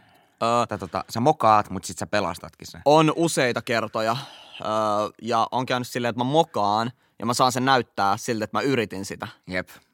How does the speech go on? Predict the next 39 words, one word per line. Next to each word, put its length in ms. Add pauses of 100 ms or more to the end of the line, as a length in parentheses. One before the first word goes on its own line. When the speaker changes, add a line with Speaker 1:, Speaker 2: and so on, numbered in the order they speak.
(220)
Speaker 2:
jep. 180 (380)
Tiedätkö 160
sä, 140 (760)
se 220
hetki, 280
kun 120
sun 180
ihastus 480
katsoo, 460 (180)
<laughs> 200
niin 100 (680)
tää 180 (360)
kaikki 360
mokat 320
niinku, 180
mu-, 380
mun 260
piti 220
tehdä 220
tollain. 340
Speaker 1:
Joo, 120
Speaker 2:
Mun 220
Speaker 1:
ki-, 60
Speaker 2:
piti 220
tehdä 160
Speaker 1:
mun 40
Speaker 2:
tollain. 240
Speaker 1:
piti 220
mitä? 200 (400)
Speaker 2:
Joo, 140
joo, 200
se 120
oli, 140
se 120
oli, 240
it 180
was 140
a 40 (220)
joke. 200